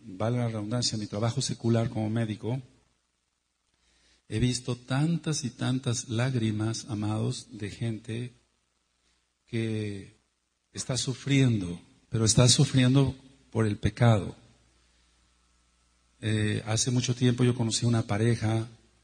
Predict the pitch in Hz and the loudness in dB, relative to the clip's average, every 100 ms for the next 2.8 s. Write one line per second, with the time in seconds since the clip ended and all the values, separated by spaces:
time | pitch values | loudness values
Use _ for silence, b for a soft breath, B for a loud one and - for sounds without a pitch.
0 | _ _ _ _ _ 117 107 117 147 127 | _ _ _ _ _ -4 0 4 4 4
1 | 113 110 117 110 117 110 113 - 104 104 | 2 2 0 0 0 2 0 2 0 0
2 | 104 101 117 131 131 110 104 98 | 0 2 4 4 2 2 0 -2